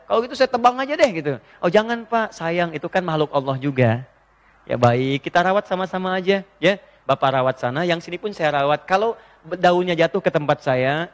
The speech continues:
eh, nggak apa-apa, nanti saya aja yang sapu. Bapak nggak usah repot-repot ke sini." "Terima kasih banyak, Pak." "Ya, alhamdulillah. Cuman mohon izin kalau boleh diperkenankan, Pak.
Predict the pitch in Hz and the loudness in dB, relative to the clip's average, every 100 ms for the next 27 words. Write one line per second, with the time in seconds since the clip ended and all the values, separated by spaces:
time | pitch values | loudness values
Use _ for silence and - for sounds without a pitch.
0 | _ 151 160 160 170 202 202 165 165 190 | _ 0 0 0 0 2 2 0 -2 -2
1 | 165 160 165 160 160 143 - 156 - _ | 0 2 2 0 -2 -6 -8 -12 -14 _
2 | _ _ 135 170 156 147 147 139 139 139 | _ _ 0 0 0 -2 -2 -4 -8 -10
3 | 143 147 - 135 139 147 214 214 196 196 | -6 -6 -6 -10 -8 -6 -2 0 -2 -6
4 | 202 196 202 196 185 175 131 139 - 147 | -4 -2 -2 0 2 2 2 0 2 -2
5 | 139 135 127 135 131 - - - 180 180 | 0 0 4 2 2 -6 -18 -8 -6 -6
6 | 165 165 156 151 175 165 143 139 139 131 | -8 -8 -6 -4 -2 0 -2 -2 -4 -2
7 | 135 135 123 123 107 101 90 85 92 139 | -2 -2 2 2 2 0 -4 -2 6 6
8 | 156 - 147 | 6 0 -2